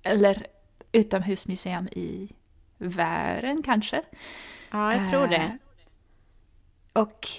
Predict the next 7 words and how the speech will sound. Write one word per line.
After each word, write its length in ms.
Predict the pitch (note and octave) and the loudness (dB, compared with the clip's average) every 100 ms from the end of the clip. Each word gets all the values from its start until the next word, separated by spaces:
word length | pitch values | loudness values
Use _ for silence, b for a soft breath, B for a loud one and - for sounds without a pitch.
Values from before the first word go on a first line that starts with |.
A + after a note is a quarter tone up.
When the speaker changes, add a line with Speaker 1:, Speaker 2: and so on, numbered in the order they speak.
| - | -2
Speaker 1:
man 200 | A3 G3+ | 0 0
kan 200 | - G3+ | -2 -4
se, 580 | - - G3 F3+ F3 G3 | -2 -2 -2 -2 -4 -4
eh, 320 | G3+ A3 - A3+ _ - - - - | -4 -4 -6 -10 _ -20 -20 -4 4
olika 540 | A3+ G3+ G#3 - A3 | 4 4 0 0 -6
historiska 800 | G3+ G#3+ - A3+ G3+ G#3 G#3 - | -6 -6 -2 2 4 4 -2 -2
saker 560 | G#3 G#3 - - G3 | 0 -2 -2 -4 0